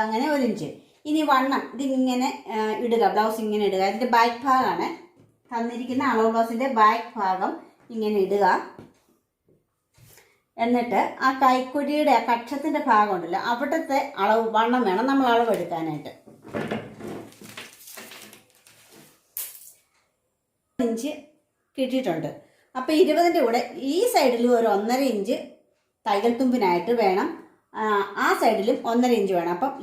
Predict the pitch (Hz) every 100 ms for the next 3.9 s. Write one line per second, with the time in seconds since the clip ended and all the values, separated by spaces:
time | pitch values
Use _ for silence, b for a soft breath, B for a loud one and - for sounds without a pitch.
0 | 202 196 - - 349 - 226 220 214 294
1 | - 202 220 226 294 240 214 254 277 311
2 | 320 240 180 156 - b b b 220 277
3 | 277 262 277 311 370 339 262 254 311